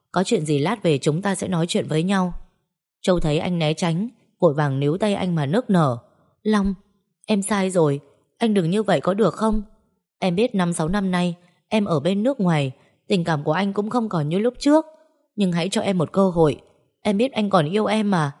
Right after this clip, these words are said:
đúng không anh?" "Châu, em bình tĩnh một chút. Bây giờ anh có một cuộc họp rất quan trọng với đối tác. Lát nữa anh trở về, chúng ta nói chuyện sau có được không?" Châu sụ mặt miễn cưỡng buông tay ra. Sau khi Long rời đi không bao lâu, thì cô ta lập tức chốt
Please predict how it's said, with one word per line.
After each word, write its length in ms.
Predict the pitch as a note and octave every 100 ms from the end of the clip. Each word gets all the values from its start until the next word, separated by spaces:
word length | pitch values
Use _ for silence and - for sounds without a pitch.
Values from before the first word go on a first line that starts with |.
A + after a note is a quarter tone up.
| _
đúng 180 | A3 G3+
không 180 | C4+ A#3
anh?" 240 | A#3+ A#3 A3+ _ _ _ _ -
"Châu, 300 | E3+ D#3 D3+ - _ _ _
em 140 | F#3
bình 200 | D#3+ C3+
tĩnh 180 | B2+ D#3+
một 160 | G#3 -
chút. 220 | A3 C#4 - _ _ _ -
Bây 140 | F#3+
giờ 160 | E3+ D3
anh 160 | D3
có 100 | F3
một 140 | F#3+ G3
cuộc 140 | D#3 C3
họp 200 | C#3+ -
rất 160 | B3+
quan 200 | G3+ F3+
trọng 200 | E3+ D3
với 80 | D3+
đối 160 | D#3 D#3+
tác. 300 | G#3+ B3 - _ _ _ _
Lát 180 | G3 G3+
nữa 120 | E3+
anh 180 | F3+ F3+
trở 200 | F3 C#3
về, 280 | B2+ C3+ B2+ - _ -
chúng 180 | E3+
ta 80 | G#3
nói 160 | F#3 E3+
chuyện 220 | G#3+ D3
sau 180 | D3+ E3+
có 140 | G3
được 200 | G3 E3+
không?" 260 | - F3 E3 - _ _ _ _ _ _ _ _
Châu 180 | F#3 E3
sụ 240 | D3+ D#3+
mặt 220 | C#3 C#3 D3
miễn 220 | D3+ G3
cưỡng 320 | F3+ E3+ G#3+
buông 200 | G3+ D#3+
tay 180 | E3 D#3+
ra. 320 | D#3+ D#3 D#3 _ _ _ _ -
Sau 160 | G3+
khi 140 | G3 F#3
Long 200 | F3 E3
rời 200 | D3+ C3
đi 220 | D#3 D#3+
không 180 | F3+ E3
bao 160 | D#3
lâu, 280 | D#3 D3+ D3+ - _ _ _
thì 140 | F#3 D#3
cô 120 | G3+
ta 120 | G#3
lập 160 | F#3 C#3
tức 120 | A3+ A#3+
chốt 160 | D4